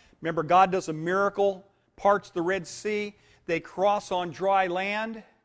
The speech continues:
And what happens to the pursuing army as they go into the Red Sea? The water comes in on 'em, right? Pharaoh and all of his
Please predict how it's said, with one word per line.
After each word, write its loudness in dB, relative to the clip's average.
And -8
what 4
happens 0
to -10
the -10
pursuing -6
army -2
as -8
they -2
go 0
into -6
the -8
Red -10
Sea? -14
The -6
water 2
comes -8
in -4
on -10
'em, -12
right? -4
Pharaoh 4
and -8
all 4
of 4
his -4